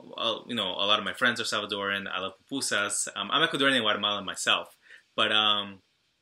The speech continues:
you know, I grew up in a very Salvadoran town on Long Island. So I'd love to hear what it's like growing up in Oklahoma. I have no <laughs> idea what it's like to live in Oklahoma, to be from Oklahoma.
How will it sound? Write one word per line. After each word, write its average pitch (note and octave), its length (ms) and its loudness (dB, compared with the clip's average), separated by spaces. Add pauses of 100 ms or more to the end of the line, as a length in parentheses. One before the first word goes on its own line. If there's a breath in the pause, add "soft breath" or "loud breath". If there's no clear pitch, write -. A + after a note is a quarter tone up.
(180)
you C#3 80 -6
know, C3 100 0
I C3 100 4
grew C#3+ 120 2
up C#3+ 100 0
in C3+ 80 -2
a A#2 40 -4
very A#2 120 4
Salvadoran F#2+ 460 -4
town F2 460 -6 (180)
on A2 140 4
Long G2+ 120 -6
Island. E2+ 360 -12 (300 soft breath)
So A#2+ 680 -2
I'd C#3 140 -2
love G3 180 -4
to F#3+ 80 -10
hear F#3 200 -4
what D3+ 120 -2
it's D3 120 -6
like D3 160 -2
growing C#3 220 -6
up C3+ 160 -8 (120)
in B2 140 -6
Oklahoma. B2 500 -10 (200)
I C#3+ 100 -2
have D3+ 160 -2
no A2 200 -6
<laughs> A#2 80 0
idea A#2+ 260 -8
what B2 240 -6
it's - 160 2
like A2 220 -2 (400 loud breath)
to C3+ 120 -2 (200)
live D#3+ 300 0
in E3+ 100 -4
Oklahoma, D3+ 420 0
to - 100 -6
be C3 120 4
from C3+ 180 -2
Oklahoma. A2+ 680 -2